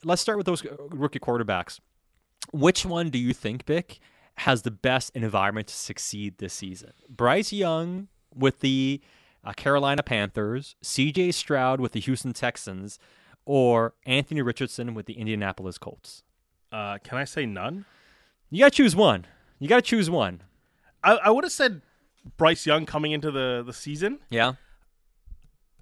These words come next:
Speaker 2: I may have overrated the offensive line.
Speaker 1: That
Speaker 2: I'm,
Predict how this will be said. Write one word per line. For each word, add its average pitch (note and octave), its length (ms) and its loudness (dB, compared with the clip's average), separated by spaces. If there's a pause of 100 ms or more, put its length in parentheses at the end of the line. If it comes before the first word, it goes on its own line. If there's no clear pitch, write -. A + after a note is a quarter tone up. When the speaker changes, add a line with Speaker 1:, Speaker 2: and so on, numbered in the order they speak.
(180)
Speaker 2:
I F3+ 100 6
may A3 160 2
have G3+ 120 4
overrated D3+ 480 2
the B2 80 -4
offensive G#2 400 -6
line. E2+ 240 -14 (340)
Speaker 1:
That F3 360 0
Speaker 2:
I'm, A#3+ 40 0